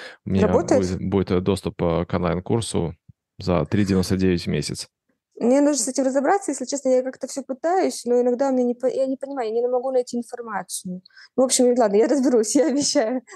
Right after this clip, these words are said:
Speaker 2: Ну, в общем, да, если есть какая-то возможность ссылки, то лучше ссылку, я расскажу всё, что возможно. Потому что тут непонятно всё у нас. То работало, то не работало. Может быть, работает не, не для всех, я не
Speaker 1: Может
Speaker 2: знаю,
Speaker 1: быть, из
Speaker 2: если
Speaker 1: России
Speaker 2: честно.
Speaker 1: не работает.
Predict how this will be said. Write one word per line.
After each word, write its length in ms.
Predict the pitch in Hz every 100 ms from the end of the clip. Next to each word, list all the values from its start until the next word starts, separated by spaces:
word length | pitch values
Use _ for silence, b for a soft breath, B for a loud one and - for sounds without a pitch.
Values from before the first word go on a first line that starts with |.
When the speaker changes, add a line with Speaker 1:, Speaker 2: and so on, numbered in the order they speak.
| -
Speaker 2:
Ну, 100 | 311
в 20 | 349
общем, 260 | - 285
да, 100 | 269
если 240 | 208 214 233
есть 220 | 240 247
какая-то 360 | - 240 233 226
возможность 460 | 233 233 226 220
ссылки, 340 | - 311 339 226
то 140 | 226
лучше 240 | 233 240 226
ссылку, 400 | - 277 277 220
я 240 | 202 214
расскажу 500 | 208 - 208 196 202 - B B B B - -
всё, 120 | 226
что 220 | - 208
возможно. 580 | 214 208 196 185 185 185
Потому 240 | 202 247
что 180 | 254 254
тут 240 | - 240 262
непонятно 520 | 254 262 240 220 175
всё 240 | - 185
у 80 | 175
нас. 160 | 180 -
То 100 | 220
работало, 520 | 202 262 302 240 208
то 120 | 202
не 100 | 185
работало. 460 | 190 202 285 285 240
Может 160 | 254
быть, 120 | 240 247
работает 400 | 240 262 233 220
не, 240 | 233 233 220
не 160 | 233
для 160 | 208 208
всех, 380 | - - 208 214 -
я 100 | 180
не 100 | 190
Speaker 1:
Может 240 | 107 151
Speaker 2:
знаю, 0 |
Speaker 1:
быть, 180 | - -
из 120 | 98
Speaker 2:
если 20 |
Speaker 1:
России 280 | 98 95 110
Speaker 2:
честно. 0 |
Speaker 1:
не 120 | 107
работает. 480 | 92 90 95 95 87